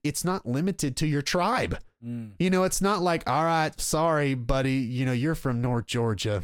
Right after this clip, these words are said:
Speaker 2: Right.
Speaker 1: You know, you don't get that hidden manna. You don't get that showbread." Um, this is something that's given to the overcomers,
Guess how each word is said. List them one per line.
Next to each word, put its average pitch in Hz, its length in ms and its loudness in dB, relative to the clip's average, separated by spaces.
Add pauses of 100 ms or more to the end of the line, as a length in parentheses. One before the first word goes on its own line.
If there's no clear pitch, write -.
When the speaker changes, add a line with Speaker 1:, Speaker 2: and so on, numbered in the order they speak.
(100)
Speaker 2:
Right. 107 220 -4
Speaker 1:
You 120 140 0
know, 120 80 2
you 117 200 0
don't 131 280 0
get 123 280 -2
that 110 260 -2
hidden 104 340 -2
manna. 113 220 0
You 147 120 2
don't 160 160 2
get 139 220 -2
that 113 220 0
showbread." 107 680 0 (400)
Um, 127 480 0 (340)
this 175 180 2
is 139 120 0
something 143 440 0
that's 127 220 -2
given 127 300 -2
to 135 120 -2
the 120 120 -2
overcomers, 120 880 -2